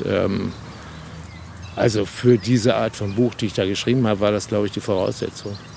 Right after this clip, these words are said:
Weil das ist so ein, ähm, weil das heißt jetzt nicht, dass ich wissenschaftliche Ergebnisse verachte, ganz im Gegenteil, oder auch nicht berücksichtige, das auch nicht, aber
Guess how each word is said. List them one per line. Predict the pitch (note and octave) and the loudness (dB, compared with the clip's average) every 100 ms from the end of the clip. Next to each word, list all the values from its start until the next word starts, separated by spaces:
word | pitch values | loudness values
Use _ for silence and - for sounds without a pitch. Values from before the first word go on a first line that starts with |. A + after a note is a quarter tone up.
| - | -8
Weil | F#2+ F#2+ | -4 -4
das | F2 | -4
ist | F#2 | -2
so | - G#2+ | 2 2
ein, | G2 F#2+ F#2 C3 | 2 0 -4 -2
ähm, | F#2+ F#2 F2+ - - - - - - - - - - - | -2 0 -2 -6 -10 -16 -18 -18 -16 -16 -16 -16 -16 -10
weil | - G2+ G2 G2+ - - | 0 2 4 2 -4 -6
das | A2 G#2 | -4 2
heißt | A#2 A2+ | 4 4
jetzt | A2+ C#3 | 2 2
nicht, | D#3 | 2
dass | C3+ A#2 | 2 0
ich | G#2 - - - - | -4 -12 -16 -10 -2
wissenschaftliche | A#2+ A2 G#2+ G2+ G2 G2 | -2 0 -2 -2 0 0
Ergebnisse | G2 G2 G2+ F2+ | 2 0 -2 0
verachte, | G2 F2 - | 0 0 2
ganz | A2 G2+ | 2 2
im | A2 | 0
Gegenteil, | G2+ B2 F3 G2+ G2+ G2 | 2 2 2 0 0 0
oder | - G2+ - | 0 -2 -2
auch | G2 | -4
nicht | G2+ G2+ | -4 -2
berücksichtige, | - C3 D3+ B2+ A#2+ | 2 2 2 0 2
das | A#2 G2+ | 2 0
auch | G2 C3+ | 0 2
nicht, | A#2+ G#2 | 2 2
aber | G2+ A2 G#2 | 0 2 0